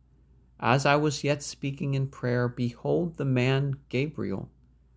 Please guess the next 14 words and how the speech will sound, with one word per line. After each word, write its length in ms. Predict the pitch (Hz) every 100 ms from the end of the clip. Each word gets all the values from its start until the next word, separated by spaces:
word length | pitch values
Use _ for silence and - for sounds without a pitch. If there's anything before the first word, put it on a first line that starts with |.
| _ _
whom 200 | 165 156
I 120 | 139
had 160 | 135
seen 360 | 131 - 180 185
in 100 | 156
the 80 | 127
vision 400 | 123 147 160 143
at 140 | 123
the 60 | 117
beginning, 600 | 120 139 139 123 104 113 - _ _ - _ _
flying 400 | - 139 156 165
swiftly, 720 | - - 170 165 127 104 104
touched 440 | - 156 - - -
me 300 | 113 120